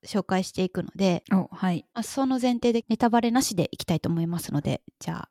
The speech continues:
Speaker 2: はい。
Speaker 1: まず最初に、見てほしいジャンル。まあ、これはおすすめですね。私も好きだし、
Speaker 2: うんうん。
Speaker 1: ぜひ見てもらえるといいんじゃないかっていう映画を六つ紹介しようと思ってるんですけど、最初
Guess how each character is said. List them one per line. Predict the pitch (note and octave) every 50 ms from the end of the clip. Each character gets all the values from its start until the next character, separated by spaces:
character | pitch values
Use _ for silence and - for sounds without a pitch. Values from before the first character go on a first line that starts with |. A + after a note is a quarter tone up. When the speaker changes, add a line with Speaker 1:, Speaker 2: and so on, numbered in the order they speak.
| _ -
Speaker 2:
は | - - G3
い。 | F#3 - -
Speaker 1:
ま | C#4+ G#4
ず | G#4 C4+
最 | - G3+ F#3 F#3+
初 | - - G3
に、 | G#3 A#3 G#3+ F3+ - -
見 | B3+ E4
て | - A#4+ B4
ほ | - B4 B4
し | - - A4 G#4+ G4
い | F4
ジ | F4+ F4+
ャ | D#4+
ン | G#3+ -
ル。 | - F3+ - - _
ま | - C4 A#3+
あ、 | -
こ | - F#4
れ | G#4 A4+
は | - - _
お | - G#3+
す | - A3+ G#3
す | - A#3
め | A3+ A#3 B3 B3+ - -
で | - B3 A#3
す | - - B3
ね。 | B3 B3 - _ _ _
私 | - F4 F4+ -
も | G#4 D#4
好 | - -
き | - F4
だ | D#4+ A3+ G3+
し、 | - - B3+ D4+ C#4+ G#3 - -
Speaker 2:
う | G#3
ん |
う | F#3+
ん。 | F3 F3 F3 F3 E3 D#3+ - - _ _ _ _ _
Speaker 1:
ぜ | - C4+ C#4+
ひ | C4+ B3 B3 B3 A#3 F#3+ - -
見 | G#3 C4 B3
て | C#4 C4+
も | C4+ C4+
ら | C4 C4+ C4
え | C4
る | B3+ C4
と | B3+ B3+ A3+
い | - -
い | B3
ん |
じ | A#3+ A#3
ゃ |
な | G#3+ G#3
い | G3+ -
か | - F#3+
っ | - - _ -
て | E3 E3
い | F#3 F#3 F#3
う | G3 C4+ F4 D#4 A3+ E3+ - -
映 | - F#3+ F#3 F3 E3+
画 | E3+ F3
を | A#3 A3 E3 C#3+ - -
六 | A3 C#4 -
つ | - - - -
紹 | G#3 F#3 -
介 | - G3
し | F3+ -
よ | F#3+ F3+
う |
と | E3+
思 | E3+ D#3+
っ | -
て | - F3
る | F3+ E3+
ん |
で | E3 D#3+
す | - -
け | - E3
ど、 | - F#3+ F3 E3
最 | - - D4+ F4+
初 | F#4+ - G#4